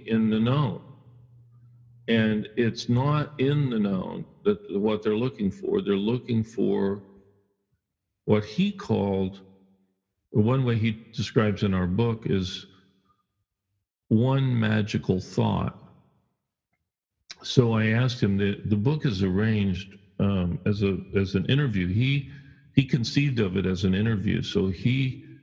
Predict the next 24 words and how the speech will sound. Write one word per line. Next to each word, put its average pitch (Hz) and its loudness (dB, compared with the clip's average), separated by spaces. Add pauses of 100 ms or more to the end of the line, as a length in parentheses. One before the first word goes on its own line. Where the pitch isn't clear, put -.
(520)
wrote 113 2 (720)
questions 110 2
and 90 2
answers, 101 -2
and 95 2
he 113 2
put 110 -2
me 123 2
as 95 -2
the - -8
questioner. 101 0 (1200)
And 98 2
so 104 0
then 104 0
he 110 2
would 98 -2 (220)
talk 120 2
to - -2
me, 107 0 (500)
and 104 4
he 107 2
said, 101 0
"It's 98 -2
one, 110 2